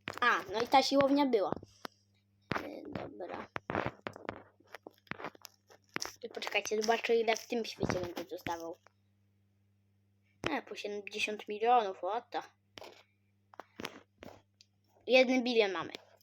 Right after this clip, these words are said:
Czy możemy pokonać pierwszego botka? No możemy na luzie. Patrzcie. Ten pot naprawdę tyle daje, ten pet.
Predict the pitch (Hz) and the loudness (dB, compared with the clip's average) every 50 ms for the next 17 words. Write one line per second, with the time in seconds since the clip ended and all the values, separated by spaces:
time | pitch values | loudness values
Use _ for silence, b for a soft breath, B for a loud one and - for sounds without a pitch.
0 | _ - - - 269 269 254 247 247 240 254 285 294 311 330 311 - 285 269 - | _ -12 2 4 4 6 6 6 4 6 6 8 8 8 8 6 4 0 2 2
1 | 269 262 262 254 254 - - - 247 247 - - 262 233 233 226 220 214 208 208 | 2 2 2 0 -2 -2 -2 -2 -2 -2 -2 0 0 0 2 2 0 2 2 0
2 | 190 190 - - 302 330 330 - _ - - _ - _ _ _ _ _ _ _ | -2 -2 -2 -2 -2 -2 -2 -4 _ -20 -20 _ -20 _ _ _ _ _ _ _
3 | _ - - 214 240 277 320 403 - 466 466 466 453 453 453 440 427 427 415 - | _ -4 -2 2 4 6 6 6 6 6 6 6 6 6 6 6 4 4 2 2
4 | - 370 311 247 226 214 196 208 202 - - _ _ _ _ _ _ _ _ _ | 2 2 4 2 2 0 0 -2 -2 -2 -6 _ _ _ _ _ _ _ _ _
5 | _ _ _ _ _ - 185 175 - - - 185 185 185 - - - _ _ _ | _ _ _ _ _ 0 0 0 0 -2 -4 -4 -4 -4 -6 -14 -20 _ _ _
6 | - - - _ _ - - - - _ _ - - _ _ - - _ - - | -20 -20 -20 _ _ -20 -20 -20 -20 _ _ -18 -18 _ _ -12 -12 _ -16 -18
7 | - _ - - _ _ _ _ _ _ - - _ _ _ _ - _ _ _ | -16 _ -20 -20 _ _ _ _ _ _ -14 -14 _ _ _ _ -20 _ _ _
8 | _ _ _ _ _ _ _ _ _ _ _ _ _ _ _ _ _ _ _ _ | _ _ _ _ _ _ _ _ _ _ _ _ _ _ _ _ _ _ _ _
9 | _ _ _ - - _ _ _ _ _ - - _ _ _ _ _ _ _ _ | _ _ _ -20 -20 _ _ _ _ _ -20 -20 _ _ _ _ _ _ _ _
10 | _ _ _ _ _ _ _ _ _ _ - - 269 277 269 - 302 302 302 - | _ _ _ _ _ _ _ _ _ _ 4 6 6 6 8 6 6 6 4 0
11 | - 294 302 294 320 302 277 262 233 226 - - 277 269 262 247 269 262 247 240 | 4 4 4 6 8 6 6 6 2 -2 0 4 6 6 6 8 8 8 8 6
12 | 226 220 - 220 220 - - 214 214 214 214 - - - | 4 0 -2 -6 -6 -2 2 2 2 2 0 -2 -8 -18